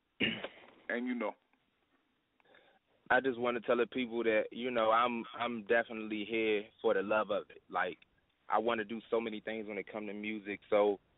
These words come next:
Speaker 2: anybody, whether it's a listener that I'm, that's currently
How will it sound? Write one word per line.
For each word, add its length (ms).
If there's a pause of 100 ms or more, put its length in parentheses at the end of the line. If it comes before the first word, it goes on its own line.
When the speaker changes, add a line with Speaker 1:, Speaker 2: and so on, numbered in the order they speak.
(280)
Speaker 2:
anybody, 640
whether 240
it's 120
a 60
listener 480
that 180
I'm, 280
that's 200
currently 380